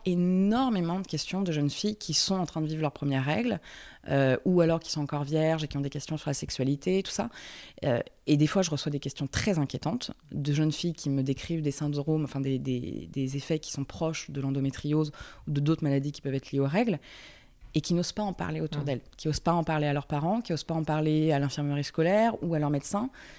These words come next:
Speaker 1: Et du coup, elles retrouvent, elles trouvent refuge sur Internet auprès de comptes comme le mien, où elles ne se sentent pas jugées, où elles savent qu'on va les écouter, où elles savent qu'on va essayer de les aiguiller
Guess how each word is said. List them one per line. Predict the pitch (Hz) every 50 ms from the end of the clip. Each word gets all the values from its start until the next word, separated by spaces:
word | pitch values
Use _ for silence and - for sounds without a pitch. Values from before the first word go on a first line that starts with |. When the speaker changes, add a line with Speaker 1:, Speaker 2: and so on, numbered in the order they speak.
| - - - - - -
Speaker 1:
Et | - 165
du | 147 165
coup, | 165 - 214 240
elles | 214
retrouvent, | 165 180 175 - - 226 214 202 - -
elles | 160
trouvent | - - 220 202 202 -
refuge | 175 - - - 226 254 240 240 - -
sur | - - - - 208 202
Internet | 185 180 - 175 160 160 180 220 - -
auprès | - 143 - - 175
de | -
comptes | - 180 180 175 -
comme | - 156 151
le | 147 147
mien, | 143 147 170 254 - - - - - - - - - - -
où | 214 214 190
elles | 180
ne | 165
se | - 160
sentent | 151 - 156 147
pas | - 147 147
jugées, | 147 147 156 196 240 -
où | - 170 160
elles | 156
savent | - - 202 185 180 -
qu'on | -
va | 156 143
les | 139 139 139 139
écouter, | - - - - - 233 233 240 -
où | 160 147
elles | 147
savent | - - 175 175 -
qu'on | 160
va | 151 147
essayer | 139 139 - - 160 151
de | 151
les | 147 147
aiguiller | 139 143 156 151 151 160 165 160